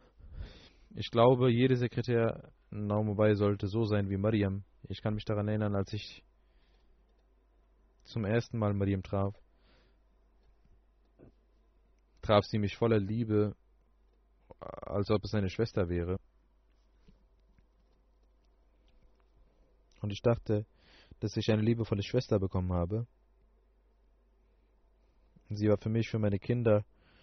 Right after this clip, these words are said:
immer da und brachte Geschenke mit, traf mich, rief mich an und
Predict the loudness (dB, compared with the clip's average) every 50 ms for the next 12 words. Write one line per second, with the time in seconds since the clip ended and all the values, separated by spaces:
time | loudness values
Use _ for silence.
0 | -20 _ _ _ _ -6 -2 2 4 4 6 8 8 8 8 8 6 4 2 0
1 | 0 0 0 0 -2 -6 -6 -4 -2 -2 -2 -2 -2 -2 0 0 0 -2 -4 _
2 | -20 -20 -20 -20 _ -16 -16 -16 -16 -16 -18 -20 -20 _ _ _ _ _ _ _
3 | _ -6 2 4 6 6 6 4 0 -2 -2 -2 -2 -4 -4 -2 -2 -2 -4 -6
4 | -8 -8 -4 -2 -2 -2 -2 -4 -6 _ _ _ _ _ _ _ _ _ _ _
5 | _ _ _ _ _ _ _ _ _ _ _ _ _ _ _ _ -20 -20 _ _
6 | _ _ _ _ _ _ _ _ _ _ _ _ _ _ _ _ -12 -6 -2 0
7 | 0 0 0 -2 -2 -4 -6